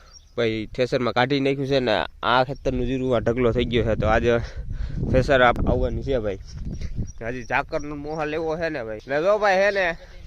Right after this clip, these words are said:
આ આપણા ઢગલો ભાઈ ઢાંકીને રાખ્યો, કારણ કે હમણાં વરસાદનું ઓલું છે ને,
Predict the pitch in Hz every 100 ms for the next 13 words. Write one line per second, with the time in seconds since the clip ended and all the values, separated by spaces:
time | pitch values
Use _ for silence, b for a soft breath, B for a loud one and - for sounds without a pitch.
0 | - 123 127 131 - 139 123 135 151 139
1 | 143 123 104 98 123 147 151 131 127 135
2 | 127 117 120 127 120 127 127 117 110 110
3 | - 151 143 170 165 160 175 185 151 127